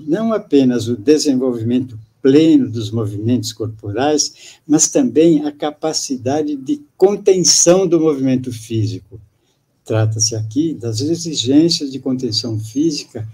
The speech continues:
colocadas pelo trabalho intelectual. Gramsci discorreu de forma incisiva sobre esse tema nas notas do cárcere redigidas no caderno doze, que tratou da organização da escola e da cultura,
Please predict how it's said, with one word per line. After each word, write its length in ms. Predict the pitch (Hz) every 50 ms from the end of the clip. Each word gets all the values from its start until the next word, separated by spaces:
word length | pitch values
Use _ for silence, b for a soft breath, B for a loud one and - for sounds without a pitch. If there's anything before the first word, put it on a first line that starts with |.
| B B B B B _
colocadas 760 | - 175 180 196 196 190 196 - 143 135 135 123 143 139 -
pelo 240 | - 147 131 143
trabalho 580 | 143 - 143 147 131 131 127 127 123 123 131 127 -
intelectual. 920 | 139 131 139 131 135 131 120 127 127 127 - _ - 135 113 98 95 107 - _ _ _ _ _ _ _ _ _ _ b b b b b b b b - -
Gramsci 560 | 110 107 135 160 185 185 165 127 113 - 117 113
discorreu 540 | 107 107 - - 170 151 131 147 156 151
de 80 | 139 143
forma 320 | 143 - 147 147 143 151
incisiva 800 | 175 180 - - 196 170 139 123 110 117 143 185 185 156 131 123
sobre 300 | 113 - - 123 110 104
esse 200 | 110 107 - 123 113 110
tema 400 | - - 139 143 147 151 156 151
nas 240 | 151 151 151 - -
notas 380 | 127 127 139 131 139 143 127
do 120 | 131 151 147
cárcere 640 | - _ - 127 127 131 131 131 - 151 131 - - -
redigidas 680 | - 151 147 139 151 139 117 107 123 127 123 131 127 127
no 100 | 135 131
caderno 420 | - 131 110 123 127 131 143 147
doze, 680 | 131 - 104 120 131 143 135 127 113 107 107 - 101 95 _ _ _ _ _ _ _ _
que 100 | - -
tratou 580 | 131 143 147 143 135 131 _ - 120 123 123
da 100 | 120 127
organização 600 | 127 127 127 127 123 120 113 120 107 - - 120 113
da 100 | 113 117
escola 340 | 110 - - 120 117 113 120
e 40 |
da 140 | 117 123 120
cultura, 720 | - - 143 135 - - - 127 139 143 131 131 131 131